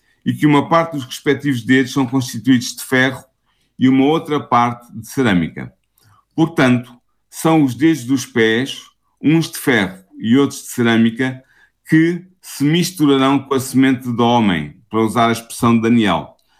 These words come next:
de modo a procurarem o quê? Recuperar a unidade plena. Podemos agora perguntar-nos, qual é o significado desta imagem? Primeiro, devemos ter presente que os dez dedos dos pés da estátua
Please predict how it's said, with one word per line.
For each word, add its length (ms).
de 160
modo 300
a 60
procurarem 640
o 100
quê? 400
Recuperar 600
a 60
unidade 560
plena. 560
Podemos 300
agora 240
perguntar-nos, 720
qual 200
é 60
o 80
significado 720
desta 240
imagem? 520
Primeiro, 460
devemos 340
ter 260
presente 520
que 80
os 100
dez 260
dedos 340
dos 200
pés 320
da 60
estátua 640